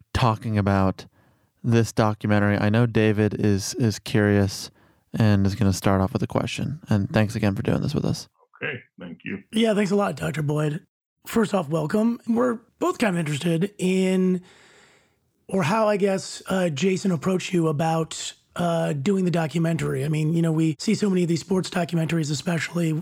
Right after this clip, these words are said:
Speaker 3: and, um, with the, you know, quote unquote, talking heads. Can you give us a peek behind the curtain as to how you were approached, and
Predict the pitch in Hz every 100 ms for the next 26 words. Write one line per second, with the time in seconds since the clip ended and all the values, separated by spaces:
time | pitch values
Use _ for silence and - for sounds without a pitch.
0 | - 165 156 160 151 156 156 151 - _
1 | _ 180 143 160 160 147 139 190 170 147
2 | 165 180 - 185 170 160 180 180 160 147
3 | 151 - _ - 220 208 220 202 175 202
4 | 202 175 190 175 196 202 208 185 - 180
5 | 170 151 175 180 180 180 180 180 185 180
6 | 175 165 - 226 247 - 202 190